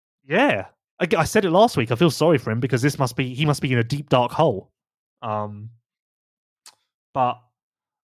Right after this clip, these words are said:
I don't know. How does he get out of that deep, dark hole? I, all I can think is that once we get to Detroit and then there's a month break, that'll give him a chance to reset, and maybe that puts him back on the right track. But as of right now, I don't see this getting better,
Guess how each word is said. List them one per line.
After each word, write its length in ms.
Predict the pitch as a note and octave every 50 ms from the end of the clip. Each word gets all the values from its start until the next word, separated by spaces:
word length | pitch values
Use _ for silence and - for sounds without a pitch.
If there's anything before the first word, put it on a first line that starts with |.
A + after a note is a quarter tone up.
| _ _ _
I 60 | -
don't 140 | A#2 A#2 A2+
know. 220 | D#3 A3 A#3+ E3
How 160 | A#2 - D3+
does 120 | D3+ D3+ C#3+
he 60 | D3
get 140 | C3+ D3+ -
out 180 | D#3+ F#3+ G3
of 40 | F#3+
that 160 | G#3 G#3 F#3
deep, 160 | - A3 G#3+ F#3+
dark 240 | A3 A3+ G#3+ F#3+
hole? 360 | - G#3+ A3+ C4 C#4 C4+ - _ _
I, 100 | - - - - - -
all 200 | G#3 A3 A#3+ A#3+
I 60 | A3+
can 140 | - G#3+ F#3+
think 320 | - - A#3 G#3+ F#3 -
is 120 | F3+ E3 D3+
that 240 | F3 F3+ F3+ F#3 - - _ - - _ _ _ _ _ _ _ _ _ _ _ _ _ _ _
once 440 | C#3+ C#3 D#3+ F#3+ G#3 F#3 - - -
we 280 | F3 F3 D#3+ F#3 E3+
get 240 | D3 D3 F#3+ F#3 -
to 80 | - E3
Detroit 500 | D3 D#3+ A#2+ - - F3+ G3 A3+ B3 - -
and 160 | D#3+ D3 C#3
then 140 | E3+ E3 D#3
there's 200 | D#3 D#3 C#3+ D3
a 120 | A#2+ A#2 - -
month 400 | C#3+ C#3 D#3+ F3 F3 - - _
break, 440 | - D#3 E3+ G#3 A3+ G3 - - - _ _ _
that'll 200 | - E3 D3 D#3
give 140 | C3 D#3+ D3
him 100 | D#3+ D3
a 40 | D3
chance 280 | A#2+ - F3 E3+ D#3 -
to 80 | - D3
reset, 480 | C3+ E3 D#3+ - - - F3+ G#3+ - -
and 120 | D3+ C3+
maybe 240 | C#3 D3 D3 C3+ C#3
that 220 | B2+ D#3 C#3+ - -
puts 220 | - F3+ D3+ -
him 200 | D3+ C#3+ D3 D3
back 220 | C3+ D3+ D3+ - E3
on 60 | D3
the 80 | D3 C3+
right 220 | C#3 C#3+ C#3 -
track. 400 | - - D#3 C#3+ A2 - - _
But 200 | - - E2+ - _ - _ _
as 160 | D3 E3 E3+ -
of 100 | D#3+ C#3+
right 180 | D#3+ D#3+ C#3
now, 200 | D3 D#3 C#3+ A#2+
I 40 | A#2+
don't 180 | A#2+ C#3 C#3+ C#3
see 140 | - C#3+
this 140 | C3 C3 A#2+ -
getting 200 | D3+ - B2+ A#2+
better, 320 | A#2+ C#3+ D3 B2 A2 A2